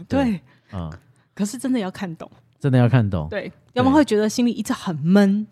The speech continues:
Speaker 2: 很压抑，不知道是什么东东。
Speaker 1: 就是雾蒙蒙的一片，
Speaker 2: 对。
Speaker 1: 对不对？对啊，这就是，所以最后，最后要做什么？就像，就像您刚刚的一样，就是最后一个抽屉就是行动。
Speaker 2: 哦，
Speaker 1: 很-，
Speaker 2: 行动。
Speaker 1: 对，
Speaker 2: 嗯。
Speaker 1: 很多人都是，常有人跟我说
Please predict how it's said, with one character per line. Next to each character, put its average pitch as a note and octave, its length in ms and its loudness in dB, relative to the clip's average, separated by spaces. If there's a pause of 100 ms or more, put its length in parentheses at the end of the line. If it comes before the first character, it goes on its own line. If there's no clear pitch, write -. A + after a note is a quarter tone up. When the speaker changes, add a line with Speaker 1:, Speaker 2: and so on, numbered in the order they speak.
Speaker 2:
很 F3 300 -6
压 G3 260 -4
抑， G#3 240 0 (200)
不 G#3+ 100 -8
知 G3 60 -6
道 A3 160 2
是 A3 80 0
什 F#3+ 120 -2
么 E3 140 4
东 - 20 0
东。 - 20 0
Speaker 1:
就 A#2+ 80 2
是 A#2+ 40 0
雾 - 20 0
蒙 A#2+ 120 0
蒙 - 80 -2
的 G#2+ 100 -2
一 G#2+ 140 -6
片， G#2 160 -2
Speaker 2:
对。 C#4+ 220 0
Speaker 1:
对 - 20 2
不 G#3 140 0
对？ E3+ 200 -6 (400)
对 B2+ 100 -2
啊， G#2+ 80 -2
这 G#3+ 160 -2
就 G#3 160 -2
是， G3 220 -2 (220)
所 - 140 4
以 G#3+ 80 2
最 A3 200 -2
后， G3 260 0
最 G#3+ 160 0
后 G3+ 160 2
要 F#3+ 100 0
做 E3+ 200 -2
什 G#2+ 80 -4
么？ F#2 80 -6
就 F3+ 120 0
像， E3 300 2
就 D#3+ 100 0
像 E3+ 180 2
您 F#2+ 200 0
刚 G#2 140 -2
刚 G#2+ 100 0
的 F#2+ 160 -2 (200)
一 G2 120 -10
样， F2+ 240 -4
就 G#2+ 140 -2
是 G#2+ 240 -2
最 C3+ 180 0
后 A#2+ 140 2
一 A2+ 40 -2
个 G#2 80 -2
抽 G2 220 -6
屉 F#2+ 160 -8
就 G2 80 -4
是 F#2 80 -4
行 - 400 -12
动。 - 180 -8 (680)
Speaker 2:
哦， G3+ 840 -8
Speaker 1:
很-， - 140 -4
Speaker 2:
行 F#3 320 -4
动。 A3 320 -2 (180)
Speaker 1:
对， B3 120 -2
Speaker 2:
嗯。 C4+ 80 4
Speaker 1:
很 A3+ 120 4
多 A3 160 0
人 E3+ 140 -2
都 F3 100 -2
是， D#3 360 -4 (680)
常 G3+ 260 0
有 F3 120 6
人 C3 100 -2
跟 D#3 100 -4
我 C#3 160 2
说 C#3+ 380 2